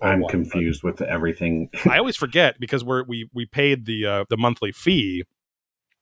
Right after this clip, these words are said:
Speaker 1: on Zencastr to remotely record. Uh, we do have the option to have video if we wanted to look at each other, but, uh, we could
Speaker 2: Well, and we
Speaker 1: skip
Speaker 2: can
Speaker 1: that.
Speaker 2: post that video. We just don't have anywhere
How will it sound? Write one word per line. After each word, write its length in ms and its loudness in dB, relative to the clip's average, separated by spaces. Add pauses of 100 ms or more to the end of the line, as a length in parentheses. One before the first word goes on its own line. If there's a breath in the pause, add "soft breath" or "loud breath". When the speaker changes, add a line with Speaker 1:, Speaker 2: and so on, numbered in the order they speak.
(180)
Speaker 1:
on 120 0
Zencastr 760 -4
to 120 -4
remotely 340 -4
record. 600 0 (460)
Uh, 200 4
we 100 2
do 140 6
have 160 8
the 120 6
option 280 2
to 60 -4
have 220 0
video 520 -2 (120)
if 140 0
we 60 4
wanted 240 -2
to 80 -2
look 240 -6
at 60 -14
each 160 -8
other, 240 -6
but, 180 -12 (140)
uh, 200 -12 (340)
we 80 -12
could 200 -12 (440 soft breath)
Speaker 2:
Well, 140 8
and 120 8
we 60 6
Speaker 1:
skip 80 4
Speaker 2:
can 80 4
Speaker 1:
that. 140 -2
Speaker 2:
post 420 4
that 160 -2
video. 260 -4
We 80 -2
just 160 -8
don't 140 -4
have 100 -4
anywhere 340 -6